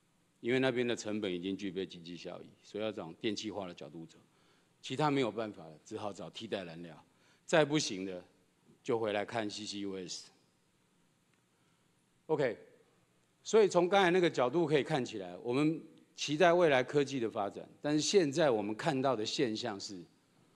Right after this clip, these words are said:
我们要从现在的现象去评估未来这整个减碳的路径是怎么走的。一定，未来在电力的需求一定是大幅的增加。我刚才讲过了，要大量的电气化。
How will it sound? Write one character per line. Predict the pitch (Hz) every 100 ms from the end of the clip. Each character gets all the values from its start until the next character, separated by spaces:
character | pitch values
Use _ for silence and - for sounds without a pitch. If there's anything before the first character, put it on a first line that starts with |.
| _ _ _ _ _ _ _
我 | - 127
们 |
要 | 202
从 | 175 139
现 | 147 196 160
在 | 165
的 | 135
现 | 127 160 131
象 | 135 120
去 | 127
评 | 113 113 110
估 | 113 117
未 | 143 151
来 | 117
这 | 113 131
整 | 110 92
个 | 92 95 - - -
减 | 117 92
碳 | 104 135 113
的 | 107
路 | 123 117
径 | 123 107
是 | 113
怎 | 98
么 | 85
走 | 82 87
的。 | - _ _ _ _ _ _ _ _ _ -
一 | 147
定， | 175 196
未 | 220 190
来 | 147
在 | 151 170
电 | 135 196 175
力 | 160 151
的 | 131
需 | - 147
求 | 131 110
一 | 107
定 | 127
是 |
大 | 113 127 113
幅 | 95
的 | 92
增 | 92 98 95
加。 | 92
我 | 95
刚 | 104 156
才 | 120
讲 | 110 98
过 | 110 98
了， |
要 | 101 127
大 | 147 127
量 | 127
的 | 110
电 | 113 107
气 | - 101
化。 | 95 95